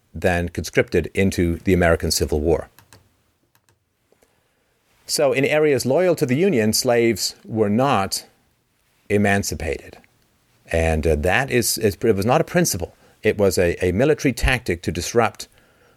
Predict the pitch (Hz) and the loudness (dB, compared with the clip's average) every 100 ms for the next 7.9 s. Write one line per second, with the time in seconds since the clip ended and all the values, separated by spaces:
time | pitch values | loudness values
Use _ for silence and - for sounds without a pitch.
0 | _ 90 - 85 76 71 - 71 - - | _ -2 0 0 0 -4 -2 -2 -6 -14
1 | - _ _ _ _ _ _ _ _ _ | -18 _ _ _ _ _ _ _ _ _
2 | _ _ _ - - - 151 127 123 117 | _ _ _ -20 -20 -2 0 4 2 2
3 | 104 104 156 127 131 - _ _ _ _ | 2 4 4 4 2 -2 _ _ _ _
4 | 92 90 87 - - - - - - - | 0 2 2 0 -4 -12 -12 -14 -14 -14
5 | - - - - - - - - - - | -16 -18 -18 -16 -14 -12 -12 -8 -6 -4
6 | 139 160 165 156 160 165 165 185 175 233 | -2 0 0 0 0 0 0 0 0 0
7 | 165 - 123 123 - 113 90 82 | -2 -4 -6 -2 0 0 0 -4